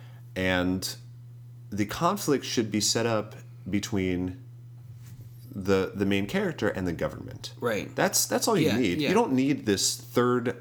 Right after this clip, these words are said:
Speaker 1: and fourth party
Speaker 2: <laughs> Yeah.
Speaker 1: in the form of this hacker and this terrorist.
Speaker 2: Yeah.
Speaker 1: And then, you know, it just, there's, there's no, you know, no investment in anybody by the, by the,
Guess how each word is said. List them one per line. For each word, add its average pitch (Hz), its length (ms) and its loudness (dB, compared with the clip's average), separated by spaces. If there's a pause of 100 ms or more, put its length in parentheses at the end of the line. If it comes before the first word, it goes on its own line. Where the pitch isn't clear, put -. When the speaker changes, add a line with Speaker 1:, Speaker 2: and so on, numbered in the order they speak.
(320)
Speaker 1:
and 98 140 4
fourth - 420 0
party 90 460 4
Speaker 2:
<laughs> 107 40 -4
Yeah. 107 260 2
Speaker 1:
in 104 320 4
the 98 80 2
form 101 260 2
of 87 160 -2
this 87 160 0
hacker 95 400 2
and 87 160 -2
this 76 160 -4
terrorist. 78 680 -2 (180)
Speaker 2:
Yeah. 95 200 -4 (500)
Speaker 1:
And 92 200 2
then, 90 540 0 (800)
you 120 120 0
know, 101 320 2 (720)
it 82 120 -6
just, 101 420 -2
there's, 98 320 4
there's 92 520 0
no, 92 580 4 (100)
you 85 100 0
know, 76 180 0 (400)
no 95 220 4
investment 82 600 0
in 85 180 -2
anybody 76 560 2
by 78 200 2
the, 76 100 -4
by 76 340 0
the, 73 180 -4